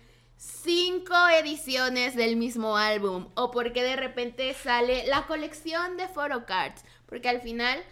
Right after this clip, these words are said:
todo lo que se fabrica a través del K-pop es para incentivar la economía, ¿no?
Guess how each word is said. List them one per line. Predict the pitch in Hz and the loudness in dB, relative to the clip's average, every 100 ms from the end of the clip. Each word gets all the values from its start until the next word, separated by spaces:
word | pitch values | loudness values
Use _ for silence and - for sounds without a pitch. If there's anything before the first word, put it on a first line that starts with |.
| - - | -20 -10
todo | 240 226 226 | -4 -2 -2
lo | 226 | -6
que | 233 240 | -8 -10
se | 254 226 | -10 -10
fabrica | - 180 175 277 - 240 | -8 -8 -6 -10 -6 -6
a | 226 | -6
través | 190 190 180 | -8 -8 -8
del | 185 180 | -12 -10
K-pop | 269 277 269 269 | -12 -10 -10 -10
es | 214 - | -14 -14
para | 202 | -12
incentivar | 196 202 190 185 180 175 | -12 -14 -16 -12 -12 -10
la | 185 185 | -10 -10
economía, | 185 180 165 160 151 - | -10 -14 -12 -14 -16 -18
¿no? | - 285 | -14 -14